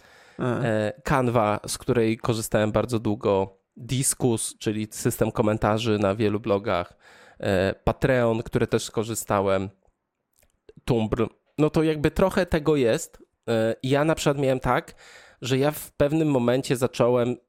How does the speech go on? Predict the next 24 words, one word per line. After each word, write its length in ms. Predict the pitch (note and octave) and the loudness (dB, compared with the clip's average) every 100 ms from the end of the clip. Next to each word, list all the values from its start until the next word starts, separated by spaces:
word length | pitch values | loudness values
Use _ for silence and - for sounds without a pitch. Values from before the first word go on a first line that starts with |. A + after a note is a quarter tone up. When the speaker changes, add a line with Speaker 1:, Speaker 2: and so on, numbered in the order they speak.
| _ | _
Speaker 2:
zmieniać, 840 | A#2+ A2+ A#2+ B2+ A#2+ B2 A2 G#2+ - | -8 -8 -2 0 2 2 0 -2 -8
i 60 | - | -2
to 80 | D3+ | 0
nie 120 | C#3 | 2
było 120 | A2 | 0
wczoraj, 480 | G2+ - G#2 G2 A#2+ - - | 0 0 2 2 0 -8 -8
ani 320 | A#2+ G2 G2 | -4 -2 -4
tydzień 300 | - G#2 G2+ | -6 -4 -2
temu, 280 | G2 F#2 G#2 | 0 0 0
tylko 320 | - A2 G#2+ | -2 -2 -2
już 140 | F#2+ - | -4 -2
tam, 300 | G2 G2+ G2+ | -2 -2 -4
powiedzmy, 440 | G2 - G#2 G2+ - _ _ _ _ - | -6 -4 -4 -6 -8 _ _ _ _ -12
no 160 | B2 B2 | -4 0
też 200 | C#3 B2 | 0 0
nie 100 | A#2 | 0
było 160 | A2 | 0
dawno, 300 | A2+ G#2+ F2+ | 0 0 -2
ale 160 | E2 G2 | -2 0
tam, 160 | A2+ A2+ | 0 0
powiedzmy, 240 | A2 A2+ | -2 -2
pięć 180 | A#2 A2 | -4 -2
lat 220 | G#2+ - | -2 -2
temu, 300 | G#2 G#2+ | -2 0